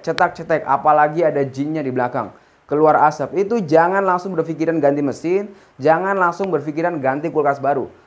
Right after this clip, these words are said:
Anda lakukan yang termudah dahulu, terhemat dahulu, versi Anda itu. Nih, Bang.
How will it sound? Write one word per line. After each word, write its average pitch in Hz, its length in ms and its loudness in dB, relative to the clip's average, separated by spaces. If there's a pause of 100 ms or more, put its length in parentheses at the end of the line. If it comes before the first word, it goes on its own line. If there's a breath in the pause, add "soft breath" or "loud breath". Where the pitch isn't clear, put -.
(100)
Anda 185 240 4
lakukan 214 400 2
yang 190 80 2
termudah 175 400 2
dahulu, 151 400 0
terhemat 190 480 2
dahulu, 180 480 2
versi 175 320 0
Anda 151 160 0
itu. 147 240 -6 (400)
Nih, 127 80 -10
Bang. 120 160 -6